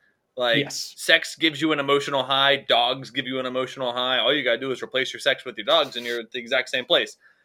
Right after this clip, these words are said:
Speaker 1: I do think people are gonna think that we're actively having sex with dogs.
Speaker 2: <laughs>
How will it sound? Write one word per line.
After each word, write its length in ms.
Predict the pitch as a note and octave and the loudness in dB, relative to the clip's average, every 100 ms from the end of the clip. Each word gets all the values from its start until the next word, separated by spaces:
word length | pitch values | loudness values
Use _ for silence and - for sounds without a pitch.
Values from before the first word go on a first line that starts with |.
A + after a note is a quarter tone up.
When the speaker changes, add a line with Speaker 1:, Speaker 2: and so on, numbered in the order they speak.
| _ _ - | _ _ 4
Speaker 1:
I 120 | D#3+ | 4
do 280 | D3 F3+ G3 | 6 4 4
think 220 | F3+ D#3 | 2 0
people 220 | D#3 C#3+ C#3 | 0 2 4
are 60 | |
gonna 200 | C3+ C3 | 4 0
think 220 | - B2+ - | -2 -4 -6
that 80 | A#2 | -4
we're 180 | A#2+ A2+ _ | -4 -6 _
actively 500 | B2 B2+ - A#2+ A#2 | 4 4 4 -4 -2
having 300 | A2+ A2 G#2+ | 0 0 -2
sex 260 | G#2 G2+ - | -10 -12 -12
with 100 | G2 | -14
dogs. 400 | E2 - - - _ _ | -12 -12 -14 -20 _ _
Speaker 2:
<laughs> 280 | C#3 - - | -4 -2 -2